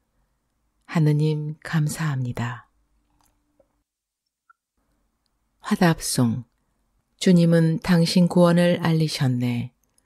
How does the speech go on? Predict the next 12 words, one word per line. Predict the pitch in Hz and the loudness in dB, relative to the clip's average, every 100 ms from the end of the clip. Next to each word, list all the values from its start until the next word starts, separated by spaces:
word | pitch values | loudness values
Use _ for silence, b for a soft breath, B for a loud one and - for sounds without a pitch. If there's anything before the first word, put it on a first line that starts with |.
| _ _ _ _ _ - | _ _ _ _ _ -2
주님께 | 190 175 175 - 175 170 170 | 2 4 2 2 2 4 2
노래하여라, | 175 160 160 151 139 131 127 127 123 - | 2 2 2 0 -2 -2 -2 -2 -6 -8
새로운 | - - 175 170 170 170 | -8 -2 0 2 0 0
노래. | 139 123 117 120 _ _ _ _ _ _ _ - | 0 -2 -4 -8 _ _ _ _ _ _ _ -8
그분이 | - 165 165 165 165 - | 0 4 4 4 0 -2
기적들을 | 185 185 180 - 180 180 175 | 0 2 0 0 0 0 0
일으키셨네. | 175 165 - 160 151 127 120 117 120 _ _ _ _ _ _ _ _ - | -2 -2 -4 -6 -4 -4 -2 -4 -8 _ _ _ _ _ _ _ _ -2
그분의 | 190 180 175 175 175 | 2 6 6 6 2
오른손이, | - 170 160 160 151 139 139 135 - _ _ _ _ - | 2 2 2 2 -2 -2 -4 -6 -12 _ _ _ _ 0
거룩한 | 180 170 170 - 175 170 | 4 4 4 2 2 0
그 | - 180 170 | -2 0 0
팔이 | - 175 151 139 135 | -2 -4 -2 -4 -8